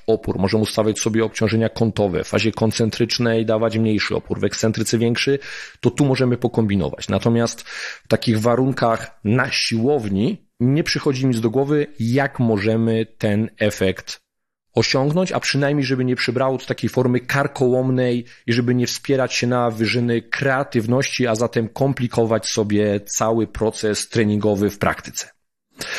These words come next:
Wydaje się, że właśnie taki trening, czyli trening ekscentryczny na long muscle length, będzie odgrywał ważną rolę w minimalizowaniu ryzyka powtórnej kontuzji. W pracy Tylera i wspólników czytamy: „Rehabilitacja hamstring injury z naciskiem na ekscentryczny trening siłowy w pełnym zakresie ruchu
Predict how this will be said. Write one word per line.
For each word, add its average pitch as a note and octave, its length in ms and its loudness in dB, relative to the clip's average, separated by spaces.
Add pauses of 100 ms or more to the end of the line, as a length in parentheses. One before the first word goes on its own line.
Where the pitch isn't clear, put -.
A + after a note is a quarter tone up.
(340)
Wydaje C3+ 380 4
się, - 260 -4 (220)
że A2+ 440 0
właśnie C#3 400 0
taki B2 260 -2
trening, D2+ 360 0
czyli A2 260 2
trening A#2+ 540 2 (280)
ekscentryczny C3+ 680 0
na A#2 140 2
long C3+ 280 0
muscle A#2+ 400 0
length, G#2 380 -2 (560)
będzie D3 320 0
odgrywał C3+ 480 0
ważną C#3+ 500 0
rolę B2+ 260 2
w A#2 60 -6
minimalizowaniu A#2+ 760 2
ryzyka A#2+ 280 0
powtórnej A#2+ 500 0
kontuzji. - 500 -6 (100)
W - 140 -20
pracy F#3 280 2
Tylera A#2+ 420 2
i - 60 -6
wspólników C3 520 0
czytamy: G#2 360 -2 (180)
„Rehabilitacja C#3+ 680 0
hamstring C#3+ 480 0
injury G2 340 0
z - 60 -6
naciskiem C3+ 480 2
na C3+ 100 2
ekscentryczny C#3 540 0
trening B2 340 2
siłowy A#2 400 0
w - 80 -14
pełnym C#3 300 2
zakresie A2 400 -2
ruchu C#3 320 2